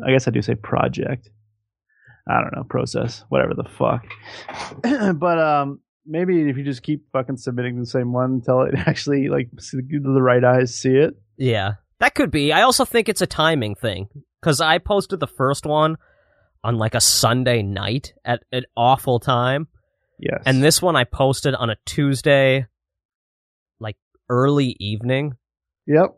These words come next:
Speaker 2: So it probably hit the audience at the right time that they actually viewed it. Like, people voting were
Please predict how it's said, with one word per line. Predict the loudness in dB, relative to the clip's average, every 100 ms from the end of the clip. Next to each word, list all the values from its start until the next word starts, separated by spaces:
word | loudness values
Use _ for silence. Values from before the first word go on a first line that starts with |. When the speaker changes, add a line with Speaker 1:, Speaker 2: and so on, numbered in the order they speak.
| -16 _
Speaker 2:
So | 0 0
it | 0
probably | 2 4 4 2 2
hit | -2 -2
the | 0
audience | 4 4 4 0 0
at | -2
the | -2
right | 0 -2 -2
time | -2 0 0
that | -2
they | -2
actually | 0 0 0 -2 -2
viewed | -2 -2
it. | -2
Like, | -4 -4
people | -4 -2 -2
voting | 0 0 0 0 -2
were | -2 0 0 0 -4